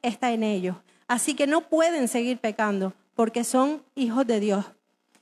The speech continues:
Y esto no significa que no vayas a, a pecar más, no significa que te vaya a salir la aureola y que de repente vayas a estar glorificado y vayas a ser perfecto. Significa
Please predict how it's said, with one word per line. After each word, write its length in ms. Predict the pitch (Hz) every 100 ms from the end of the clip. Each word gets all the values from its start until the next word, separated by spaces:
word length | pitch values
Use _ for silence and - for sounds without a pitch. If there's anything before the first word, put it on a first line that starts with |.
| _
Y 60 | 294
esto 180 | 285 330
no 100 | 339
significa 680 | 339 320 294 277 269 302
que 120 | 277 247
no 140 | 240
vayas 300 | 233 240 240
a, 180 | 226 214
a 200 | - 214
pecar 340 | 214 208 214
más, 200 | 208 240 427 - _ _ _ -
no 140 | 233
significa 680 | 233 240 233 240 240 240 220
que 200 | 226 214
te 100 | 214
vaya 220 | 208 226
a 40 |
salir 440 | 240 220 220 247 226
la 440 | 220 208 208 202 - _ -
aureola 680 | 214 208 202 208 254 262 226
y 40 |
que 100 | 220
de 100 | 226
repente 380 | 214 214 233 254
vayas 220 | 233 233
a 40 | 240
estar 260 | 254 233
glorificado 800 | 226 226 214 226 208 202 226 294
y 40 | 254
vayas 280 | 240 254
a 100 | 254
ser 340 | 226 262 240 220 - _ _
perfecto. 720 | - 214 208 254 311 - 427 - _ -
Significa 920 | - 285 277 262 262 381 370 233